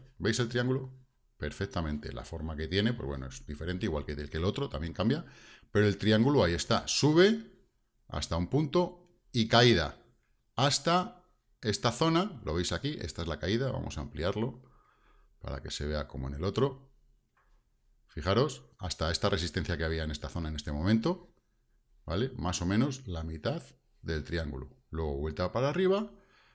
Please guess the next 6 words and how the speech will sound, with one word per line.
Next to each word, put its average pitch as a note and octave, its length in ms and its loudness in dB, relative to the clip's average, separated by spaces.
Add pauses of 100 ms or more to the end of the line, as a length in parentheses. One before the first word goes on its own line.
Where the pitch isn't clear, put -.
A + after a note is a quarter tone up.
(120)
y E2+ 120 0
otra A2 280 4
vez D3+ 240 2
a - 140 -6
trabajar. E2 560 -4
Después, F2+ 640 -2